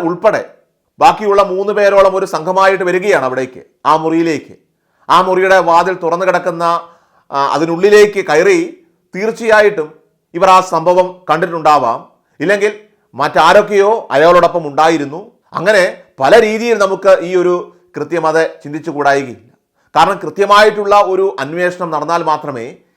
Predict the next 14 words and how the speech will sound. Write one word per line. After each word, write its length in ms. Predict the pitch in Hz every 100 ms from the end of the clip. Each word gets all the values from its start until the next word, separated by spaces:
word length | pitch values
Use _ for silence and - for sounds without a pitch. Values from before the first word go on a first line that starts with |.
| _ 120
ഈ 80 | 139
മരണത്തിൽ, 380 | 139 151 160 147 135 - _ _ _ -
ആ 80 | 143 156
മരണവുമായി 380 | 160 175 175 165
ബന്ധപ്പെട്ട 340 | 147 139 - 165 147
സത്യങ്ങളെല്ലാം 480 | 170 165 160 165 165
തന്നെ 160 | 160 147 120
മറനീക്കി 480 | 135 151 147 143 139 - _
പുറത്തു 220 | 120 131 123
വരികയുള്ളൂ. 440 | 110 92 82 _ _ _ _ _ _ _ _ 135
വൈകിട്ട് 340 | 151 165 175 180
ആ 20 | 180 - 139
യാത്രയയപ്പ് 400 | 151 170 175 175 175
ചടങ്ങിന് 320 | 156 165